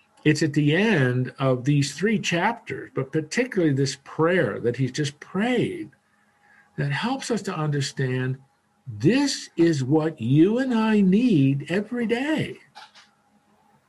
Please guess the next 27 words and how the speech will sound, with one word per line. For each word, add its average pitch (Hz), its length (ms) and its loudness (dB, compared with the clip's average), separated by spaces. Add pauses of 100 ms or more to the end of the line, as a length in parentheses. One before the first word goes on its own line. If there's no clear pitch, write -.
(640)
This 254 160 -2
isn't 247 260 0
a 160 100 0
once-for-all 170 1000 0
prayer. 135 420 0
This 208 300 -4
is 156 160 -4
a 156 180 -2 (140)
prayer 196 640 -4 (640)
that 160 180 -4
we 156 140 0
should 143 200 -2
be 123 140 -4
focusing 170 640 -4
on 156 240 -4
and 110 240 -8
thinking 185 480 -2
about 139 460 -2
and 113 180 -6
bringing 143 320 -2
for 160 240 -4
the 175 80 -4
Lord 131 440 0
and 127 180 -8
praying 147 380 -2
for 175 200 -8
others. 196 540 -6